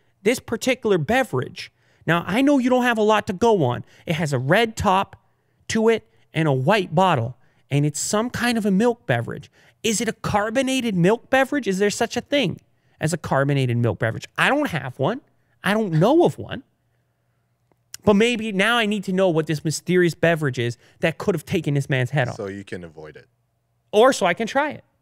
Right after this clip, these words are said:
Speaker 2: Or you wanna try it.
Speaker 1: Yeah, because maybe it's so good that people are willing to put up with this, this risk. Look at this one more time.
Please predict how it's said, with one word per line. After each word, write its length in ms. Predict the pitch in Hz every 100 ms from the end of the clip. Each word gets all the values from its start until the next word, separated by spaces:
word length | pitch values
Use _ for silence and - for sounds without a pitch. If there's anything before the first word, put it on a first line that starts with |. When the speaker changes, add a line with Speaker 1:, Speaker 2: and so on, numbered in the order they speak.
| _ _
Speaker 2:
Or 160 | 131 151
you 180 | 147 139
wanna 240 | 139 131
try 200 | - 120
it. 120 | - -
Speaker 1:
Yeah, 160 | 311
because 260 | 381 330 320
maybe 460 | 277 320 359 285 269
it's 120 | -
so 300 | - 302 302
good 240 | 285 330
that 140 | 277 233
people 220 | 269 262
are 100 | 254
willing 280 | 247 262 269
to 40 |
put 220 | 247 - 240
up 140 | 269
with 100 | 226
this, 220 | 208 - _
this 200 | 160 -
risk. 460 | 214 294 - - _ _ _ _ _
Look 200 | 156 214
at 100 | 233
this 240 | - 208 -
one 160 | 190
more 140 | 220 226
time. 320 | 196 170 131